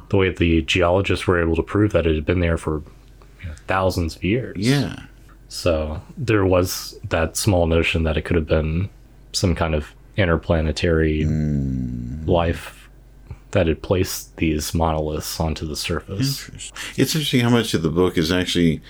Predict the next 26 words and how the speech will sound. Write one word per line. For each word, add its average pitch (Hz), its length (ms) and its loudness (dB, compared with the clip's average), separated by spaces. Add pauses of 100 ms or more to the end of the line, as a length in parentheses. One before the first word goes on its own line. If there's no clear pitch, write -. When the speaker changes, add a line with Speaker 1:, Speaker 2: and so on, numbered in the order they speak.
(140)
Speaker 2:
spelling 98 400 2
out - 160 0
conversations 82 840 0
that 71 120 2
are, 69 280 -2 (280)
are 82 160 0
had 82 760 2
by 82 180 0
viewers 76 580 2 (220)
of - 160 -2
the 69 60 -8
film. 85 460 0 (360)
Speaker 1:
I 101 80 0
think 127 260 0 (220)
Arthur 101 300 2
C 104 180 0
Clarke's 92 360 0
vision 85 680 0 (220)
was 95 200 2
so 98 220 2
complete. 85 800 0 (100)
Like, 82 480 -2 (540)
he 95 440 2 (240)
took - 280 -2
the 82 120 2
script - 680 0